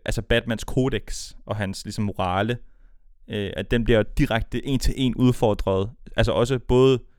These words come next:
man kan sige, både fysisk, men også symbolsk af, af Jokerens gøren i den her film, ikke? Altså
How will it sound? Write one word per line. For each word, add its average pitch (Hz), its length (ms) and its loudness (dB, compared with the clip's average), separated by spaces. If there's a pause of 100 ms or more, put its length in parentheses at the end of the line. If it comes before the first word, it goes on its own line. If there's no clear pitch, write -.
(140)
man 117 80 -8
kan - 40 -16
sige, 117 100 -6
både 135 160 6
fysisk, 127 400 0
men 120 60 -2
også 110 140 -2
symbolsk 123 680 -2
af, 104 220 -4 (460)
af - 160 -8
Jokerens 117 400 -2
gøren 101 480 -2
i - 80 -10
den 101 140 -4
her 92 60 -2
film, 98 280 -10
ikke? 104 180 -10
Altså 101 260 -6